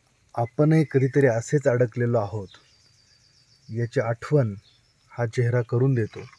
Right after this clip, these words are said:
आणि त्याच वेळेस सांगतो की स्वतःपासूनच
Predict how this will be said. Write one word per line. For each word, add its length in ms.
आणि 200
त्याच 260
वेळेस 300
सांगतो 440
की 60
स्वतःपासूनच 1080